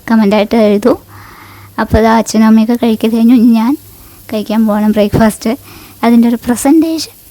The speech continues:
ഇതാ നിങ്ങളുടെ മുന്നിൽ ഞാൻ കൊണ്ടുവന്നിരിക്കുന്നു. രണ്ട് ഇഡ്ഡലി, ഒരു ദോശ, നമ്മുടെ വെജിറ്റബിൾ സ്റ്റൂ, പിന്നെ ഒരു കോഫി. അപ്പോൾ ഇന്നത്തെ വ്ളോഗ് ഇത്രയേ ഉള്ളൂ. ഇപ്പം ഞാൻ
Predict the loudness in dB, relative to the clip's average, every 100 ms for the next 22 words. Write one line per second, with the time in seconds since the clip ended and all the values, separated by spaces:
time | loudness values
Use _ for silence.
0 | -20 -20 -20 -20 -10 -6 -4 -4 0 2
1 | 4 4 0 -12 -20 -20 -8 -4 -4 -2
2 | 0 2 4 2 0 0 0 0 -8 -14
3 | -6 -4 -4 -6 -8 -4 -4 -2 -2 -4
4 | -6 -8 -20 -10 -4 0 0 -2 -4 -2
5 | -2 -4 -8 -8 -16 -18 -4 2 2 0
6 | -4 -2 -2 -2 -10 -20 -20 -20 -18 -18
7 | -18 -20 -20 -20 -20 -20 -20 -8 -4 0
8 | 2 0 -2 -2 -2 -2 -4 -4 -2 0
9 | -2 -4 -10 -20 -20 -20 -20 -20 -20 -14
10 | -4 -2 2